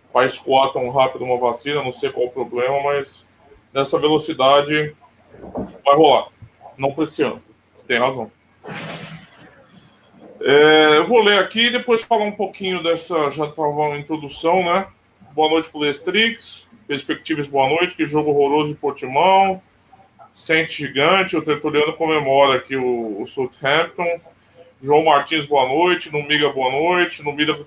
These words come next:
tem contribuído lá no fórum, tenho visto ali no, no rock e tal. Perspectivas, o Portimonense está bom.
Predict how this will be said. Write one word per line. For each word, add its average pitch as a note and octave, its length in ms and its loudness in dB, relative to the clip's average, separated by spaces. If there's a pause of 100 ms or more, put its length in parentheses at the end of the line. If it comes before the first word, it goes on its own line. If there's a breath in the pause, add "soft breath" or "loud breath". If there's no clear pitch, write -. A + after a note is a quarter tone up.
tem C#3+ 160 -10
contribuído C#3 600 -4
lá B2+ 100 2
no A#2+ 80 -6
fórum, D3+ 500 2
tenho B2+ 180 -6
visto C#3 360 -6
ali B2 120 -4
no, A2+ 240 -6
no A2+ 240 -18
rock C3+ 440 2
e A#2 60 -6
tal. C#3 320 -4 (840 soft breath)
Perspectivas, E3+ 920 -4
o G#2+ 100 -16
Portimonense D#3 720 -6
está C#3 200 0
bom. C3+ 380 -4